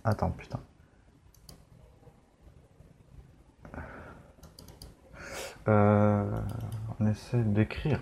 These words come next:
plutôt, non ? Il y a, on essaie, ah, d'exprimer dans la langue ce que l'on est en mesure de penser comme d'écrire.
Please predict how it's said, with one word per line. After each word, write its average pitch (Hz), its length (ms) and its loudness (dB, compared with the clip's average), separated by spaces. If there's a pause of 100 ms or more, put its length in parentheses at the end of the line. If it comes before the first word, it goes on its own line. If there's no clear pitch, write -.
plutôt, - 300 -12
non ? 98 120 -6 (1800)
Il 107 120 4
y 110 60 4
a, 104 400 2
on 113 100 6
essaie, 127 380 2 (1900)
ah, 92 160 -4 (460)
d'exprimer 110 640 4
dans 101 180 4
la 92 140 4
langue 120 360 4 (1900)
ce - 140 -6
que - 100 0
l'on 104 200 4
est 101 140 0
en 98 60 2
mesure 113 520 6
de 110 140 6
penser 101 380 0
comme 101 240 4
d'écrire. - 380 -4